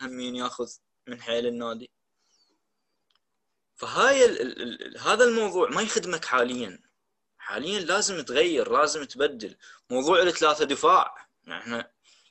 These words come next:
الثلاثة دفاع، أنا ما عندي الأمانة مشكلة بأي رسم. أي رسم ما عندي مشكلة. أنا اللي يهمني اللي الفريق اللي أشوفه على أرض الملعب، شو يسوي؟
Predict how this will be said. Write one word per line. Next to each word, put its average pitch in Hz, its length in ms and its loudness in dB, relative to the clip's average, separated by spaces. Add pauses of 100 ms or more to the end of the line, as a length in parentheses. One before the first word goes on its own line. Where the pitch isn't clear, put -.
الثلاثة 185 380 0
دفاع، 151 440 0
أنا 196 160 4
ما 208 120 2
عندي 170 260 0
الأمانة 139 400 0
مشكلة 131 600 -4
بأي 185 280 2
رسم. 135 360 0 (1080)
أي 196 140 2
رسم 185 300 -2
ما 170 60 0
عندي 135 280 -2
مشكلة. 123 320 -6
أنا 147 160 2
اللي 185 140 2
يهمني 208 300 0
اللي 170 140 2
الفريق 175 360 2
اللي 185 120 2
أشوفه 165 280 2
على 143 140 6
أرض 143 160 2
الملعب، 147 380 2
شو - 140 -2
يسوي؟ 143 420 0